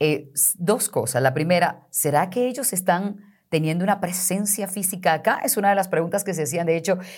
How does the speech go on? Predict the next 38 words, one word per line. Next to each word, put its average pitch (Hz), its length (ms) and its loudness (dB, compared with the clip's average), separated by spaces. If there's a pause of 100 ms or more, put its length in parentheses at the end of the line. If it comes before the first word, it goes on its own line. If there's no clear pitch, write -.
(120)
en, 147 440 2
en 147 260 -2
nuestras 143 320 -2
noticias. 135 560 0 (300)
¿Ellos 202 340 2
están 196 300 0
aquí 185 300 0
en 233 100 -2
la 202 120 0
Tierra 208 260 0
y, 208 60 -2
de 165 100 -2
ser 185 180 2
así, 185 200 -2
dónde 185 220 0
es 185 100 -2
que 185 120 -4
andan? 185 360 -2
¿Dónde 170 160 -4
es 185 80 -4
que 185 60 -10
están? 185 260 0
¿O 175 120 -2
cómo 180 420 2 (260)
se 151 720 2 (100)
disfrazan, 180 580 0
se, 151 320 -2
se 135 340 -2 (540)
ocultan, 170 600 2
tal 147 140 0
vez? 151 200 2 (280)
Y 190 120 0
la 160 140 6
otra 185 220 -2
cosa, 214 480 -4
¿están 196 360 -6
a 254 100 -6
favor 190 520 -2